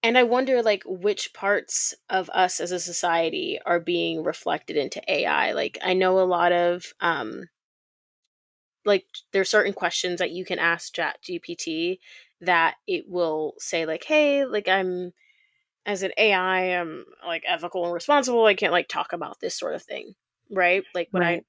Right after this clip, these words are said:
Speaker 1: wanted to ask it how, <laughs> um, how you can find guys who are, like, have, like, awesome careers, and it's like, "Oh, you should just, you know, marry for love. You should never wanna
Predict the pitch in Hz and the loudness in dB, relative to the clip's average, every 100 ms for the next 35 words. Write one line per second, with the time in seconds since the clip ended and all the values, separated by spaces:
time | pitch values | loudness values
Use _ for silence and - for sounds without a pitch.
0 | - 165 170 - 165 175 - 202 - - | -10 -10 -10 -10 -8 -6 -6 -8 -8 -2
1 | 202 180 185 185 - 202 - 240 - 247 | 0 2 0 -2 -6 -10 -6 -8 -8 -16
2 | _ _ _ - - - - - 208 233 | _ _ _ -12 -8 -8 -6 -4 -2 -4
3 | - 247 - 180 190 202 196 - 180 180 | -2 -4 0 2 2 2 -4 -6 -4 -2
4 | 175 175 185 180 180 165 - 156 - - | -2 -2 -4 -4 -6 -4 -4 -6 -10 -20
5 | _ _ _ _ _ _ _ 190 196 196 | _ _ _ _ _ _ _ -8 -2 0
6 | 196 190 _ 170 - 190 190 320 415 370 | 0 -4 _ -4 -4 -6 -4 2 4 6
7 | 320 294 254 226 214 190 190 226 214 196 | 4 4 0 -2 -4 -6 -2 -2 -2 -4
8 | - 175 180 175 - - - - - _ | -6 -2 0 0 -4 -8 -16 -20 -20 _
9 | - 196 175 165 160 - 175 170 165 - | -2 2 4 2 0 -4 0 2 0 -2
10 | 156 151 156 170 - - 220 - - 175 | -2 0 -2 -4 -8 -8 -6 -4 -2 -2
11 | 185 185 - | -4 -4 -6